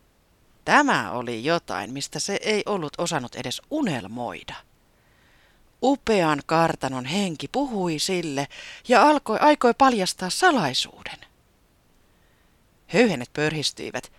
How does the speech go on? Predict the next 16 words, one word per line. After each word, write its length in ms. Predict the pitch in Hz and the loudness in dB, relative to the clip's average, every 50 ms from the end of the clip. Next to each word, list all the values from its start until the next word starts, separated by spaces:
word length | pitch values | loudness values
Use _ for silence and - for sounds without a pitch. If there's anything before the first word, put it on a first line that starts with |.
| _ _ | _ _
ja 80 | - - - | -14 -10 -6
pieni 340 | - 180 262 247 160 156 160 | -4 -2 0 0 -2 -2 -4
hykerrys 600 | 247 302 - 294 262 196 - - 87 - - - | -6 -4 0 0 0 0 0 -4 -8 -8 -8 -6
karkasi 460 | - 113 107 - - - 113 - 107 | -4 -6 -6 -6 -6 -8 -8 -8 -8
nokan 340 | 107 123 - - 101 82 - | -8 -8 -4 -4 -6 -6 -6
pielestä. 500 | - - - - - - - - - - - _ _ _ _ _ _ _ _ _ _ _ _ _ _ _ _ _ _ _ _ _ _ _ - _ _ _ _ _ _ _ _ _ _ _ _ _ - - _ _ _ _ _ _ _ - - _ _ _ _ _ _ _ _ _ - - _ _ _ | -12 -14 -14 -14 -16 -14 -14 -14 -14 -16 -20 _ _ _ _ _ _ _ _ _ _ _ _ _ _ _ _ _ _ _ _ _ _ _ -20 _ _ _ _ _ _ _ _ _ _ _ _ _ -20 -20 _ _ _ _ _ _ _ -20 -20 _ _ _ _ _ _ _ _ _ -20 -20 _ _ _
"Kauan 460 | - 143 135 139 151 160 185 190 180 | -8 -4 0 0 2 4 4 4 4
sitten, 640 | 151 - 147 135 - _ _ - 95 78 60 - - _ _ _ _ _ _ _ _ _ _ _ _ _ _ | 4 0 -4 -4 -8 _ _ -12 -12 -12 -12 -14 -20 _ _ _ _ _ _ _ _ _ _ _ _ _ _
kun 180 | - 131 131 | -14 -12 -8
tätä 240 | 117 123 - - 120 | -6 -6 -4 -4 -8
kartanoa 640 | - - 127 131 135 131 - 123 117 120 117 113 110 | -4 -2 -2 -2 -2 -2 -4 -6 -6 -4 -6 -6 -6
alettiin 540 | - - 120 123 110 - - - 107 104 98 | -6 -6 -6 -6 -8 -10 -12 -16 -14 -12 -10
rakentaa, 680 | 110 123 - 107 95 92 85 _ - - - - - _ _ _ - - - _ _ _ _ _ _ _ _ _ _ | -10 -10 -10 -10 -14 -14 -16 _ -16 -14 -14 -16 -20 _ _ _ -20 -20 -20 _ _ _ _ _ _ _ _ _ _
asetuin 460 | - 190 - 180 151 - 104 107 104 | -2 0 0 0 -2 -4 -8 -10 -8
sen 180 | - 123 104 95 | -8 -8 -10 -8
perustuksiin. 920 | - 123 113 95 87 - - - - - - - - - - - - - | -6 -6 -6 -6 -8 -10 -12 -12 -14 -18 -18 -14 -14 -14 -14 -14 -18 -20